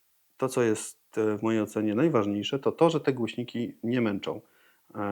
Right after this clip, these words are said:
na pewno spotkaliście się z takimi kolumnami, które potrafią po dwóch czy trzech utworach już zmęczyć, a tutaj nie, tu jest spokój, tu jest wyrafinowanie, tutaj,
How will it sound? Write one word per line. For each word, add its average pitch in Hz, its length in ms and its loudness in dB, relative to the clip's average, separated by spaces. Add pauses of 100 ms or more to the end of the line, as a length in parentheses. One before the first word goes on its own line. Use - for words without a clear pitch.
(160)
na 151 140 2
pewno 147 240 2
spotkaliście 113 600 -4
się 107 120 -4
z - 60 -14
takimi 113 360 -4
kolumnami, 110 560 0
które 107 260 -2
potrafią 107 500 -2
po 110 140 -4
dwóch 113 420 -4
czy - 120 -18
trzech - 300 -6
utworach 107 440 -2
już 110 140 -4
zmęczyć, 107 520 0 (440)
a 113 100 -4
tutaj 127 320 -2
nie, 110 200 2
tu - 140 -6
jest - 280 -4
spokój, 117 500 -4
tu 117 120 -6
jest 110 140 -4
wyrafinowanie, 113 840 0
tutaj, 113 360 -2